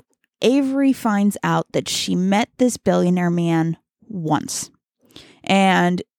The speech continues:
she was kind of sitting at a diner. She was building, like, a sugar packet castle. Her mom came over and said, like, her full name. And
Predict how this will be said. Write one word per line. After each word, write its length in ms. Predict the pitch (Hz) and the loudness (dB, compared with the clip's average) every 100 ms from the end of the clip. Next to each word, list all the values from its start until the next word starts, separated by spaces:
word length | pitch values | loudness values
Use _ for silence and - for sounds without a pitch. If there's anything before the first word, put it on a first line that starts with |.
| _ - | _ -12
she 640 | - - - 226 208 202 | -8 -4 -2 0 0 0
was 880 | 196 190 185 185 180 185 175 180 - - | 0 2 2 4 2 2 0 -4 -8 -4
kind 180 | 190 | -4
of 120 | 170 170 | -2 -2
sitting 400 | 285 277 262 262 | 0 2 2 0
at 140 | 175 | -2
a 60 | 175 | 0
diner. 540 | 277 311 294 285 277 - - - | 2 2 4 4 2 -2 -20 -18
She 260 | - - 208 | -10 -4 0
was 260 | 196 175 | 2 2
building, 540 | 180 185 185 185 180 175 | 2 0 2 0 -2 -2
like, 160 | 165 | -4
a 60 | 156 | -6
sugar 320 | - 202 226 | -6 -4 -4
packet 440 | 226 233 226 226 - | -6 -6 -4 -6 -8
castle. 680 | 220 220 - 220 220 220 - _ _ _ | -6 -4 -2 -4 -2 -4 -10 _ _ _
Her 160 | 220 214 | 0 0
mom 380 | 196 190 190 | 2 0 0
came 500 | 214 220 208 196 190 - - | -2 -2 -2 -2 -4 -2 2
over 500 | 240 240 233 233 - | 2 4 2 0 0
and 200 | 175 185 | -2 -2
said, 220 | 185 190 | -2 -2
like, 200 | 170 - | -2 -2
her 120 | 175 | -2
full 300 | - 180 160 | -2 -4 -4
name. 520 | 160 202 233 220 226 - - | -2 0 2 4 2 -2 -2
And 560 | 196 190 180 180 180 | 2 2 2 2 -2